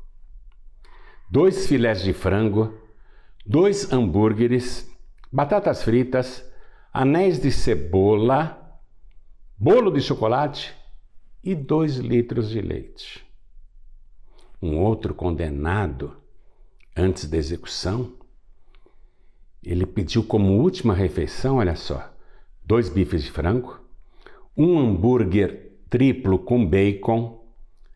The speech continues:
uma omelete completa, uma pizza de carne, três panquecas mexicanas, uma panela com quiabo,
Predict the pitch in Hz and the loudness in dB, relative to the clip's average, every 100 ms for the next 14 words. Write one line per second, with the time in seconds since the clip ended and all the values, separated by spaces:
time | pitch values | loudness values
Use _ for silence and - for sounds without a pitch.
0 | - - 123 139 139 147 220 190 127 135 | -20 -8 0 2 4 2 4 4 4 2
1 | 139 - - 147 139 - 98 110 113 123 | 0 -4 -2 -2 0 0 2 2 0 -2
2 | 120 120 - - - - - - 135 139 | -2 -4 -16 -20 -20 -20 -20 -2 0 0
3 | - 190 240 - 175 143 131 - - 98 | 0 2 2 2 0 2 0 -2 -2 0
4 | 98 104 113 120 - - - - - 175 | 2 2 2 0 -4 -20 -20 -12 -2 0
5 | 226 - - 135 101 - 131 127 92 110 | 0 -2 -2 -2 0 0 0 0 0 0
6 | 104 - - 104 113 120 120 - - - | -2 -6 -2 0 2 0 -2 -10 -12 -16
7 | - - - - - 214 254 - - 135 | -20 -20 -20 -20 -2 2 2 2 0 0
8 | 107 110 139 139 113 - 151 160 160 151 | 4 4 4 2 0 -2 0 0 0 2
9 | 107 95 110 113 107 147 139 - - | 4 4 2 0 0 0 0 -8 -20